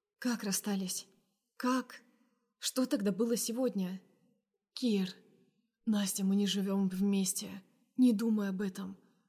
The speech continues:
Она не должна была сегодня там появиться. Это недоразумение». «О, боже». Я хлопаю ресницами и хватаю губами воздух. А Кир целует, трогает, сжимает в объятиях,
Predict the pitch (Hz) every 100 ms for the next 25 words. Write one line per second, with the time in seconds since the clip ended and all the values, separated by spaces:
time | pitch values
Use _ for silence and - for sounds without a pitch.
0 | _ 220 220 220 202 202 196 214 196 185
1 | 175 180 185 185 190 185 185 190 202 190
2 | 190 - 196 190 - _ _ _ - 240
3 | 233 220 208 214 190 240 226 196 170 196
4 | 185 _ _ _ _ _ _ _ _ 233
5 | 196 196 196 196 202 - _ - 214 185
6 | 180 170 180 208 196 _ _ _ _ _
7 | _ _ _ 247 247 - 214 202 214 185
8 | - 220 214 208 175 - 185 185 196 190
9 | 175 185 180 170 180 165 175 - - _
10 | _ _ - 196 247 220 - 208 233 226
11 | 185 185 - 196 196 185 175 185 - 185
12 | 190 214 226 196 180 190 185 - 160